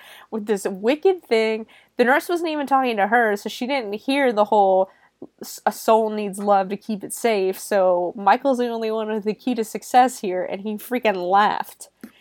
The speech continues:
So as she's, like, crying on the floor, and then we hear the nurse scream, and holy shit, she stuck herself with her knitting needles. <laughs>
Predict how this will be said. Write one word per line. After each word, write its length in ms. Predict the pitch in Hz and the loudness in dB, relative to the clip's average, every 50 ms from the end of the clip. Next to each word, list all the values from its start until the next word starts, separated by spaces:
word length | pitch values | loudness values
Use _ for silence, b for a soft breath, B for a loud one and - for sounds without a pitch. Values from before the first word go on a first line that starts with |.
| B B B B B B B | B B B B B B B
So 720 | B - - 226 208 202 196 196 190 190 185 180 - - _ _ _ _ _ _ _ _ _ - | B -2 4 6 6 8 8 6 4 4 2 0 -2 -8 _ _ _ _ _ _ _ _ _ 2
as 220 | 220 220 226 240 | 2 4 2 0
she's, 260 | - - - 240 226 | -2 -6 -6 -6 -4
like, 180 | 240 - 202 - _ _ _ _ _ _ | -4 -6 -6 -8 _ _ _ _ _ _
crying 440 | - - - 220 214 214 208 196 190 | -6 0 4 4 4 4 2 0 -2
on 180 | 190 180 180 160 | -4 -4 -4 -6
the 80 | 160 | -10
floor, 720 | - - - - 220 208 196 180 180 175 - - 208 233 240 _ _ _ 392 _ _ _ _ _ _ _ _ _ _ _ _ _ _ _ - | -14 -14 -10 -6 -4 -4 -4 -4 -4 -4 -4 -4 -6 -8 -10 _ _ _ _ _ _ _ _ _ _ _ _ _ _ _ _ _ _ _ -6
and 140 | 247 226 226 | -4 -2 0
then 280 | 226 233 240 233 226 | 0 0 0 0 -2
we 140 | 226 220 214 | -2 -4 -2
hear 220 | 196 220 202 190 | -2 -2 -2 -2
the 140 | 190 196 190 | -2 -4 -6
nurse 360 | 180 196 202 220 214 214 - | -6 -4 -4 -4 -4 -4 -6
scream, 1040 | - - - - - - - - - - 214 220 226 233 214 202 190 190 202 196 190 - | -10 -16 -16 -16 -14 -16 -16 -8 -4 -4 -2 -2 -2 -4 -6 -8 -10 -10 -10 -10 -10 -8
and 160 | - 202 190 | -8 -8 -8
holy 500 | 185 - - - 240 233 277 320 339 359 | -8 -8 -2 2 2 2 2 2 -2 -2
shit, 380 | 330 - - 277 247 233 226 - | -2 0 2 4 6 6 4 2
she 180 | - - 226 | -2 -8 -8
stuck 300 | 214 - - 220 208 208 | -8 -4 0 2 2 2
herself 320 | - 220 - - 202 196 190 | 2 -2 0 2 0 0 0
with 160 | 214 208 - - | -2 -8 -8 -6
her 140 | 247 240 240 | -4 -4 -2
knitting 380 | 226 226 185 165 180 160 160 | -2 -2 -2 0 -2 -4 -4
needles. 680 | 156 156 165 - 160 - - - - - - - - _ | -8 -10 -8 -6 -4 -4 -4 -6 -8 -14 -16 -16 -16 _
<laughs> 40 | _ | _